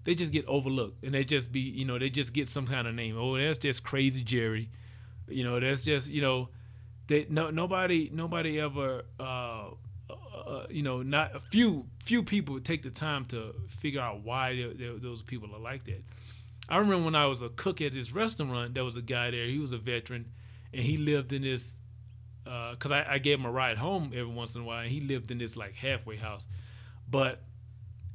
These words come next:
he had this thing to where if he was working, you had to be careful about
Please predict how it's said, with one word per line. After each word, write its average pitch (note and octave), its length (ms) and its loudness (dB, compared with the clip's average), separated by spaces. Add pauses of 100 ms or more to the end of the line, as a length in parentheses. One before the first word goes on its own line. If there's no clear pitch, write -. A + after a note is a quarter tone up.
(140)
he F#3+ 340 2
had D3 140 4
this C3+ 200 -2
thing D#3+ 380 0
to C3+ 120 -4
where A#2+ 480 -2 (1080)
if C3+ 180 0
he D#3+ 140 2
was C#3+ 200 2
working, E3+ 600 2 (180)
you C#3+ 180 2
had C#3+ 120 2
to C#3 60 -2
be C3 140 0
careful B2+ 640 0
about A2 460 -2